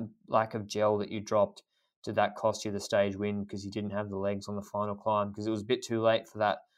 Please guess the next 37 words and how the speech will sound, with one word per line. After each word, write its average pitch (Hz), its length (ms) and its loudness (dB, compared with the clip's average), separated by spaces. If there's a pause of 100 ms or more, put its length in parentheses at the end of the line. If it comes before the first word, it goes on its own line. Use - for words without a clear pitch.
(240)
last 104 400 4
gel 104 240 2
to 104 140 -6
really 101 200 0
kick 110 300 -10
in 107 180 -2
then. 101 300 -4 (640)
Um, 117 480 6 (200)
and, 110 180 2
yeah, 135 160 8
Nans 113 320 4
Peters 113 440 2 (280)
crested 127 340 2
the 117 60 -2
top 117 200 -2
of 113 60 -4
the 110 60 -4
climb 117 320 6
about 110 340 2
forty 123 220 0
seconds, 120 640 -4 (240)
I 110 100 -6
think, 170 320 -2
ahead 147 200 6
of 143 100 4
Zakarin. 160 600 4 (1200)
Onto 131 240 2
the 113 120 4
descent. 104 460 0 (680)
Z-, - 220 -2
Zakarin 131 500 8
was 104 140 -2
not 107 180 2
gonna 101 140 -2
catch 101 320 -4
him 101 100 -4
back. 98 220 -2